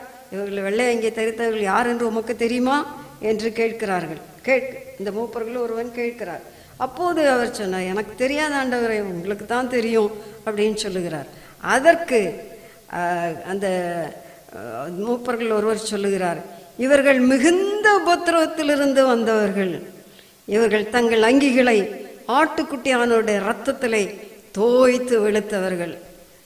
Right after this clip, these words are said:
வெளிப்படுத்தல் ஏழாம் அதிகாரம் பதினான்காம் வசனத்திலே இந்த வார்த்தைகள் காணப்படுகிறது. "இவர்கள் மிகுந்த உபத்திரவத்திலிருந்து வந்தவர்கள்." இந்த உலகத்திலே பாடுகளையும் உபத்திரவங்களையும் இந்த வனாந்தரத்தையும்,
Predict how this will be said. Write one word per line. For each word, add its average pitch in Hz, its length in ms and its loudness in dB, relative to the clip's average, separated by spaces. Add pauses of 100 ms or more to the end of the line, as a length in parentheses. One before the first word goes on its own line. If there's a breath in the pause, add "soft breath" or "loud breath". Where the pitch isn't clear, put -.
(180 soft breath)
வெளிப்படுத்தல் 220 480 -4
ஏழாம் 220 400 0
அதிகாரம் 220 440 -4
பதினான்காம் 220 640 -4
வசனத்திலே 226 420 -4
இந்த 208 440 0 (260 loud breath)
வார்த்தைகள் 214 640 0
காணப்படுகிறது. 226 1000 0 (220 loud breath)
"இவர்கள் 254 380 4
மிகுந்த 359 800 2
உபத்திரவத்திலிருந்து 269 800 2
வந்தவர்கள்." 185 500 -6 (440 loud breath)
இந்த 208 240 -2
உலகத்திலே 277 580 2
பாடுகளையும் 262 840 0
உபத்திரவங்களையும் 269 640 0
இந்த 202 120 -4
வனாந்தரத்தையும், 262 1000 -2